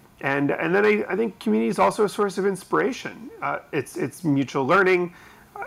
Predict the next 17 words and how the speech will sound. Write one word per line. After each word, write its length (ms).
the 520
creative 420
industry, 340
more 200
than 120
anything 360
else, 320
is 160
an 100
apprenticeship 640
culture 460
where 100
people 300
watch 320
each 140
other 340
and, 220